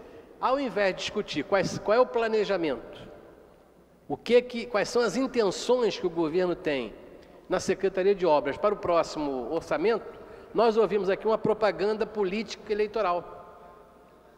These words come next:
propaganda política do atual governo. Ontem, o secretário de Saúde, da mesma maneira,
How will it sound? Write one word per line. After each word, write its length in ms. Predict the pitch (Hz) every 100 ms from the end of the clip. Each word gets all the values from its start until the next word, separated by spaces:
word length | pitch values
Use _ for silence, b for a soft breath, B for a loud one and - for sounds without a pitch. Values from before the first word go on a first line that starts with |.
| _ - -
propaganda 500 | 180 175 170 160 165
política 440 | - 151 170 -
do 120 | 175 180
atual 280 | 185 185
governo. 380 | 190 175 143 117 - - - - - - - _ _ _ _ _ _ _ _ b b _
Ontem, 520 | 214 262 240 170 123 - - - - - -
o 60 |
secretário 720 | 160 220 208 214 190 175 165
de 100 | 151
Saúde, 560 | 202 165 165 233 - - - B B B B -
da 160 | 196 185
mesma 340 | 240 240 208
maneira, 640 | 190 151 196 233 147 107